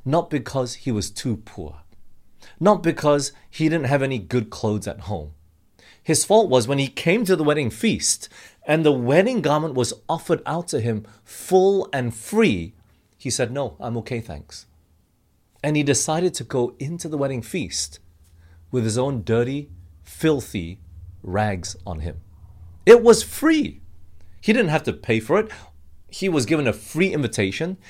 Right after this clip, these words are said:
He turned up. He was about to eat a free meal, but in order to do that, he had to put on the free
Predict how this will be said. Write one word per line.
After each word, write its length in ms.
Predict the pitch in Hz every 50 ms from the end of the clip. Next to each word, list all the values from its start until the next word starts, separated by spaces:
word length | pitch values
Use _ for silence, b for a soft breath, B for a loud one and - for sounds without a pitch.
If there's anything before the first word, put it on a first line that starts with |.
| B B B
He 140 | - 175 139
turned 400 | - - - 165 175 196 190 143
up. 300 | 95 120 147 - - _ b b b b
He 100 | - -
was 100 | 175 156
about 200 | 147 185 202 202
to 180 | 202 160 - - -
eat 180 | 185 196 - -
a 60 | 123
free 280 | - - - 165 147 127
meal, 460 | 120 175 220 190 107 90 101 107 b b b b b b
but 140 | - 151 147
in 160 | 151 151 147 -
order 320 | - 139 160 185 190 196 190
to 140 | - -
do 120 | 143 156 160
that, 260 | 135 113 78 - - b b b b b
he 200 | - - 165 135
had 180 | 104 107 -
to 80 | - -
put 180 | - - 143 - -
on 260 | 104 95 95 104 107 - _ _ _ _ -
the 80 | 120
free 720 | - - - - - - 156 165 156 107 85 85 92 107